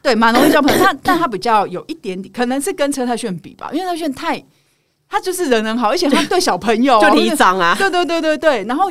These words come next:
Speaker 1: 可能那个，但我觉得这样很好，人设安排得很棒。
Speaker 2: 对，对，对。
Speaker 1: 我觉得，所以我，因为我这段时间我就有看了那个，然后我就觉得说，嗯，我也想要做一个类似这样的节目。最近又兴起了很想做节目的那个念头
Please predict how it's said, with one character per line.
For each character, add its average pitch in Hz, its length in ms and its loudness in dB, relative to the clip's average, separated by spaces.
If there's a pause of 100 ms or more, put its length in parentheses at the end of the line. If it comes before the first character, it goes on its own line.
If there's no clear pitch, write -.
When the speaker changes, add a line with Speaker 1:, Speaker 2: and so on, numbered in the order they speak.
(160)
Speaker 1:
可 254 120 -6
能 220 160 -6
那 339 100 -4
个， 233 200 -2
但 403 140 0
我 277 80 0
觉 196 120 -6
得 185 60 -6
这 190 60 -6
样 233 100 -2
很 175 120 -10
好， 170 140 -8
人 175 220 -10
设 196 320 -6 (440)
安 208 120 -12
排 190 140 -8
得 165 80 -10
很 156 180 -14 (120)
棒。 190 160 -2
Speaker 2:
对， 165 180 0
对， 143 220 -6
对。 127 160 -12
Speaker 1:
我 110 60 -8
觉 269 140 -8
得， - 60 -12
所 - 220 -10
以 - 20 -2
我， 190 140 -2 (100)
因 233 100 -8
为 240 60 -2
我 196 60 -6
这 208 100 -8
段 202 140 -4
时 185 60 -6
间 175 100 -8
我 151 80 -8
就 175 140 -8
有 147 180 -10
看 170 260 -10
了 139 80 -14
那 127 140 -12
个， - 240 -18
然 165 100 -8
后 202 140 -6
我 190 40 -10
就 220 140 -12
觉 196 100 -12
得 180 60 -10
说， 208 240 -12
嗯， 247 240 -4
我 196 120 -8
也 233 60 -8
想 180 140 -10
要 156 80 -8
做 170 180 -14
一 160 40 -14
个 151 80 -16
类 151 120 -12
似 147 160 -16
这 151 80 -18
样 143 80 -14
的 123 100 -20
节 - 300 -18
目。 143 160 -20 (300)
最 311 140 -8
近 302 140 -4
又 277 120 0
兴 254 180 -2
起 226 140 -4
了 170 60 -6
很 185 100 -8
想 170 140 -6
做 190 160 -8
节 156 180 -12
目 165 160 -10
的 147 240 -14
那 170 100 -12
个 160 100 -12
念 165 260 -12
头 - 320 -20